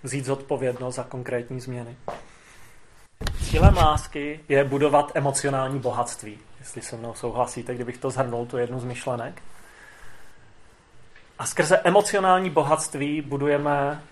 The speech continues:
elementární, klíčovou, základní vnitřní radost a sebedůvěru. Když člověk zakouší lásku,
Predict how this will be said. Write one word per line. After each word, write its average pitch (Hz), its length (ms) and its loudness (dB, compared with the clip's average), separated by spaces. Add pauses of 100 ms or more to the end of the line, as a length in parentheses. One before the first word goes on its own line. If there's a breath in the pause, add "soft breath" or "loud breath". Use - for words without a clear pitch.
elementární, 143 1120 6 (100)
klíčovou, 139 840 0
základní 139 720 2
vnitřní 143 460 -2
radost 135 320 4
a 151 40 0
sebedůvěru. 117 680 -4 (240)
Když - 160 -12
člověk 156 340 4
zakouší 175 540 2
lásku, 131 560 0